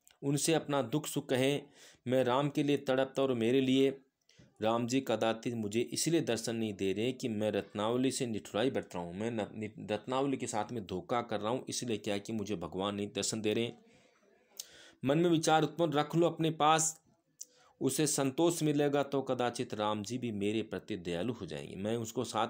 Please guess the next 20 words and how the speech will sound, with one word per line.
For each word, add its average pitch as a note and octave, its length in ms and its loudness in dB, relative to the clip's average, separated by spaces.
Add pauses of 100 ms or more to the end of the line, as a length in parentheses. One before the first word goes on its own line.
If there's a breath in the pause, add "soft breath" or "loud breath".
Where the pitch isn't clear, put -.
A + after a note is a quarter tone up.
रखूँगा A#2 340 -4
तो A#2 140 -6
कम G#2+ 160 -6
से A2 160 -8
कम A#2 80 -4
भगवान G2 440 -4
दयालु G2 300 0
हो G#2+ 100 -4
जाएंगे, A2 320 -2
मुझे C3+ 240 2
दर्शन G#2 320 -2
दे F#2 100 -8
देंगे। - 280 -12
ये F3+ 180 4
विचार B2+ 300 2
उनके G#2+ 200 -4
मन F#2 140 -4
में F2 120 -6
आते - 160 -14
हैं। - 120 -18